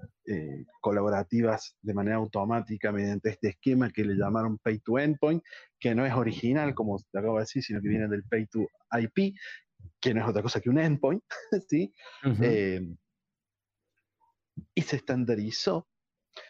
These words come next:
Speaker 1: en un, se estandarizó, se propuso, se discus-, se, se discutió y se propuso abiertamente en un, eh, V I P, que es el setenta y nueve. Luego Adam Gibson, eh,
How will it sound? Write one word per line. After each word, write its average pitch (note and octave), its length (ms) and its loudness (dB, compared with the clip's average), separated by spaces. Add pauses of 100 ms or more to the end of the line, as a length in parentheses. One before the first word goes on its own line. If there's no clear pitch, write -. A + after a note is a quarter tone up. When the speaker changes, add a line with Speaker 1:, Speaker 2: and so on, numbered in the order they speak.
(320)
Speaker 1:
en G#2 220 0
un, A2+ 540 0 (160)
se C#3+ 200 -2
estandarizó, B2 440 2
se - 120 -2
propuso, F#3+ 580 2
se B2+ 120 0
discus-, A2+ 560 -2
se, - 320 -4
se G#2+ 180 -6
discutió D#3+ 480 0
y F#3+ 40 0
se - 140 0
propuso E3+ 720 0 (420)
abiertamente C3+ 680 2
en A#2+ 100 2
un, A2+ 320 -4 (480)
eh, F2+ 120 -6
V A2 260 2
I A2 60 0
P, A3 320 0 (340)
que G2+ 100 -4
es G2+ 60 -2
el F#2 60 -2
setenta G2 360 -4
y C3 40 2
nueve. G3+ 480 2 (560)
Luego A#2 500 2
Adam A2 400 0
Gibson, A2 580 -2 (380)
eh, E2+ 520 -2